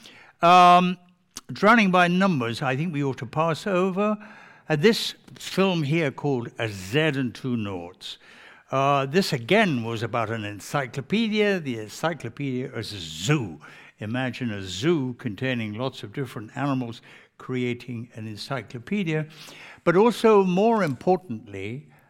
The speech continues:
um, it's a film about a pair of Siamese twins who've been separated and want to be joined together again. Now, I don't know how sophisticated your film going is,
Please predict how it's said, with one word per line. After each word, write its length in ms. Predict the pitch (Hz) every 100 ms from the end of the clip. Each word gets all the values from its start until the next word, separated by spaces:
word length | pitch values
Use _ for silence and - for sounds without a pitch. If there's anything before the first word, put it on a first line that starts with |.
| _ _ -
um, 540 | 135 135 139 135 139 -
it's 220 | 139 -
a 60 |
film 720 | 139 - - 202 214 208 202 196 - - _ _ -
about 340 | 120 151 147
a 60 | 131
pair 300 | - 185 180
of 120 | 135
Siamese 800 | - 160 175 180 170 151 120 -
twins 640 | - 151 151 117 80 82 -
who've 200 | 120 95
been 160 | 101
separated 920 | 90 - 202 - 95 92 92 - 117 - - - _
and 140 | 131 117
want 160 | 107
to 60 | -
be 140 | 127
joined 580 | 107 - 104 92 85 85
together 500 | 120 - 160 92 78
again. 460 | 73 73 67 64 - _ _ _ _ _ _ _ - - - - - _
Now, 140 | 110 120
I 80 | 139
don't 220 | 165 165
know 200 | 131 107
how 440 | 98 131 131 117
sophisticated 960 | - - 147 135 - - 117 107 110 120
your 200 | 104 95
film 540 | - 143 143 95 90
going 460 | 85 85 85 85 92
is, 320 | 98 120 -